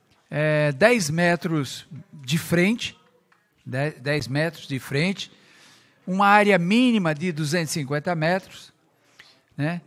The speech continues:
É, então tem que ter a frente mínima dez metros, área mínima duzentos e cinquenta metros, né?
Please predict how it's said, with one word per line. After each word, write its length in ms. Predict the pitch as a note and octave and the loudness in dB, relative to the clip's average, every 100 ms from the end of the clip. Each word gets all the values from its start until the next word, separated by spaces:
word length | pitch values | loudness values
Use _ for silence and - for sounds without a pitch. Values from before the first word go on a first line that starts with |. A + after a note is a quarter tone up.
| _ _ _ _ | _ _ _ _
É, 760 | C3+ D3 D3 D3 D3 C#3+ C#3+ - | -6 -4 -2 -2 0 -2 -4 -6
então 300 | D#3 E3 F#3 | -8 -4 -4
tem 160 | G3+ F#3 | -4 -6
que 100 | F#3 | -4
ter 500 | F#3+ F#3 C#3 A#2 - | -2 0 0 -6 -10
a 140 | G2+ | -12
frente 380 | - G3 A#3 G#3+ | -2 0 2 0
mínima 380 | E3+ D#3 C#3+ D#3+ | 0 0 0 0
dez 260 | G3 G#3+ | 0 0
metros, 500 | F#3 G#3 A3 G#3+ E3 | 0 -2 -2 -4 -4
área 320 | F3 G3+ F#3+ F3 | 2 4 4 2
mínima 840 | D#3 D3+ G3+ C4 B3+ G3+ C#3+ B2 | 2 0 4 8 8 6 4 -2
duzentos 340 | C3 C3+ E3 | -4 -6 -4
e 20 | E3 | -4
cinquenta 340 | C#3+ D3+ E3+ | -4 -2 -2
metros, 480 | D#3+ F3+ G3+ - - _ _ - - - _ - | 0 0 0 -6 -20 _ _ -20 -20 -20 _ -6
né? 280 | C#3+ E3 | -4 -4